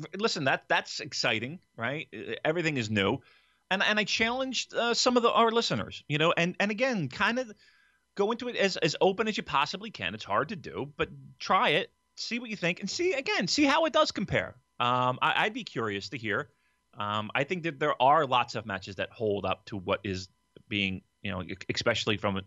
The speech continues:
a New Japan perspective, it holds, it holds up very well. Um, but I'd be curious to hear what people think. Again, if we're comparing golden ages, I think we got, we're living in a golden age right now with New Japan, and I think, you know, the, the,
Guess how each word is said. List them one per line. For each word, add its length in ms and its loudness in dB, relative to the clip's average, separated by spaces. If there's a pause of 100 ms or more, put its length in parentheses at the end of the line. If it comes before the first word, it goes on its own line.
a 100 -4
New 200 0
Japan 400 -4
perspective, 480 -4
it 100 -8
holds, 320 2 (140)
it 180 -6
holds 280 0
up 140 -2
very 220 -2
well. 320 0 (640)
Um, 600 0 (320)
but 100 2
I'd 100 4
be 60 -2
curious 380 2
to 80 -2
hear 160 2
what 120 0
people 220 -6
think. 320 -12
Again, 300 0
if 100 -12
we're 60 -10
comparing 520 -2
golden 380 2
ages, 560 -4 (540)
I 40 -14
think 200 -10
we 80 -6
got, 180 0
we're 140 2
living 340 2
in 100 -4
a 40 -2
golden 360 0
age 220 0
right 180 0
now 140 0
with 160 -8
New 140 -6
Japan, 480 -4 (420)
and 80 -2
I 20 2
think, 260 -4 (100)
you 120 -14
know, 200 2
the, 260 0
the, 120 0